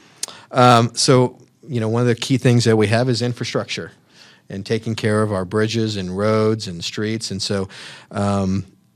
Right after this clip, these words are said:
there's an area of town up, it's in District six, it's called Bridgeport Industrial Park, uh, twenty-ninth Street North from I one thirty-five to Broadway.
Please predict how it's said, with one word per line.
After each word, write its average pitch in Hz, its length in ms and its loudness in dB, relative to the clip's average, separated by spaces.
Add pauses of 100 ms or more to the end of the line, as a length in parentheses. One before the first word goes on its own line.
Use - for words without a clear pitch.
(340)
there's 110 180 0
an 110 140 2
area 131 280 8
of 120 120 4
town 110 340 2
up, 101 300 -4
it's - 200 -8
in 98 120 -2
District 104 360 -2
six, 98 380 -2
it's 92 100 -10
called 92 240 -8
Bridgeport 104 460 -4
Industrial 98 540 -4
Park, 92 360 -10 (460)
uh, 110 160 -2
twenty-ninth 131 920 4
Street - 360 -2
North 110 500 0
from 101 600 -4 (100)
I 110 140 0
one 110 140 0
thirty-five 107 520 -2
to 101 100 -10
Broadway. 113 720 2